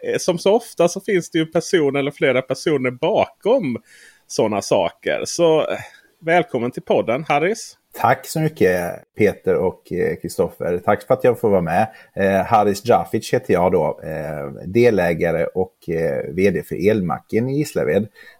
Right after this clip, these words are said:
Speaker 2: som, eh, en del kanske känner till.
Speaker 1: Det gör man ju, för vi har ju nämnt och pratat om det flera gånger här i podden. Eh, sådär, en, en, en, en modig och vågad satsning som vi ska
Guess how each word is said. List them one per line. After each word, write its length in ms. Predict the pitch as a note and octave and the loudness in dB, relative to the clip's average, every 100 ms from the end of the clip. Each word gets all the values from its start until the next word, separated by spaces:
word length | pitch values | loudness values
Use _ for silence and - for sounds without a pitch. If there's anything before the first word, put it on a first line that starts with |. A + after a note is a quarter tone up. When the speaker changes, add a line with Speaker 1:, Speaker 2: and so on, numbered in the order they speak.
| _ | _
Speaker 2:
som, 480 | - F#2 F2+ F2+ F2 | -6 -2 -2 -2 -2
eh, 800 | E2+ E2 D2 B1+ A#1+ - - A2 | -4 -4 -4 -4 -6 -10 -2 2
en 60 | |
del 180 | C#3 B2 | 6 4
kanske 300 | A2+ G#2 A#2 | 4 0 -2
känner 260 | - A2 G#2+ | -2 0 0
till. 260 | G2 - - | 0 -4 -6
Speaker 1:
Det 80 | - | -4
gör 220 | G#2+ B2 | 0 0
man 180 | F#2+ G2+ | 0 -4
ju, 60 | G#2 | -4
för 120 | G#2+ | -4
vi 100 | G#2+ | 0
har 80 | G#2 | 0
ju 100 | G#2+ | 0
nämnt 400 | A#2 G2 - - | -2 -4 -6 -12
och 140 | - | -4
pratat 400 | - A2+ - G#2+ | 0 0 0 -2
om 180 | C3 G2+ | -2 -2
det 80 | G2+ | -4
flera 260 | - A2 | 0 0
gånger 320 | G2 A2+ F#2 F#2 | 0 -2 -2 0
här 180 | C3 | 0
i 40 | A#2+ | 0
podden. 460 | - A2+ E2+ E2 A2+ - | 0 0 0 -4 -6 -14
Eh, 600 | - - G1+ G1+ G1+ - | -8 -6 -4 -6 -6 -6
sådär, 680 | A2+ A#2+ F2 - - A1 A1+ | -4 -2 0 -2 -4 -4 -4
en, 80 | - | -8
en, 680 | - E3 - - - F#3 D#3+ | -10 -8 -10 -12 -12 -12 -10
en, 160 | - - | -8 -4
en 140 | G3 | 0
modig 500 | G#3 A#3+ D3+ C3 A#2+ | 2 4 4 2 2
och 180 | G2+ B2 | 0 -2
vågad 360 | C3 D3+ G#2+ - | 2 2 2 0
satsning 400 | C3 C#3+ - - | 0 0 -4 -6
som 160 | D#3 | -2
vi 100 | F#3+ | -2
ska 240 | - C3 | 2 0